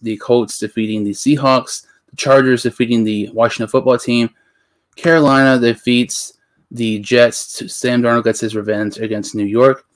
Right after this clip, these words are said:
The Jacksonville Jaguars over the Houston Texans, the Cle-, uh, the Kansas City Chiefs over the Cleveland Browns, Patriots over the Miami Dolphins, major upset in the Saints defeating the Packers, the Giants over the Denver Broncos,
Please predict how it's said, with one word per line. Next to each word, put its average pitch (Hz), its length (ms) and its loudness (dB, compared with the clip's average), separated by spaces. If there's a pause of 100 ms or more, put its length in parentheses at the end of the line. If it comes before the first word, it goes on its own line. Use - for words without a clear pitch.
(300)
The - 80 -6
Jacksonville 131 400 0
Jaguars 117 680 4
over 123 320 0
the 117 120 -4
Houston 107 420 -4
Texans, 120 640 0
the 101 100 -8
Cle-, 123 360 -2
uh, - 180 -6
the 110 480 -6 (320)
Kansas 151 220 4
City 139 160 2
Chiefs 123 400 -2
over 127 200 2
the 120 80 0
Cleveland 117 340 -2
Browns, 107 440 0 (540)
Patriots 156 760 2
over 131 500 2
the 123 140 -2
Miami 117 360 0
Dolphins, 123 640 0 (480)
major 131 340 2
upset 123 540 2
in 120 140 -2
the 110 100 -2
Saints 131 400 0
defeating 117 360 -2
the 101 100 -4
Packers, 135 640 0
the 110 140 -8
Giants 120 540 -2 (160)
over 117 300 -2
the 110 160 -8
Denver 117 340 2
Broncos, 110 760 0